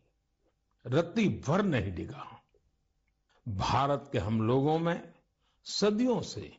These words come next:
जो लोकतंत्र के संस्कार चले आ रहे हैं, जो लोकतांत्रिक भावना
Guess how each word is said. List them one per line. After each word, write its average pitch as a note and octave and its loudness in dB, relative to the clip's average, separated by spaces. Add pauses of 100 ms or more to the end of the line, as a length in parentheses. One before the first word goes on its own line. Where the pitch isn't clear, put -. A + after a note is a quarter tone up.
(640)
जो A2+ 4
लोकतंत्र C#3+ 2
के D3 -2
संस्कार C3 -2
चले D#3 0
आ C#3 -2
रहे F#2+ -6
हैं, B2 -2 (880)
जो A#2+ 4
लोकतांत्रिक E3 0
भावना C#3+ -4